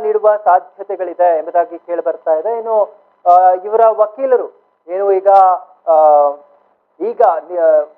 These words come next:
ವಜಾ ಮಾಡಲಾಗಿದೆ. ಇದಕ್ಕೆ ಸಂಬಂಧಪಟ್ಟಂತೆ ಈಗ ಮತ್ತೆ ಹೈಕೋರ್ಟ್ ನ ಮೊರೆ ಹೋಗಿರುವಂತದ್ದು. ಇನ್ನು,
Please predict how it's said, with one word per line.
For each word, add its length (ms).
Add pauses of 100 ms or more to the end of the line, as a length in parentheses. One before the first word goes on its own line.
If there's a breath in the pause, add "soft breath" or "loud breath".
(160)
ವಜಾ 280
ಮಾಡಲಾಗಿದೆ. 760
ಇದಕ್ಕೆ 200
ಸಂಬಂಧಪಟ್ಟಂತೆ 680
ಈಗ 80 (100)
ಮತ್ತೆ 300 (440)
ಹೈಕೋರ್ಟ್ 500
ನ 60
ಮೊರೆ 200
ಹೋಗಿರುವಂತದ್ದು. 720
ಇನ್ನು, 440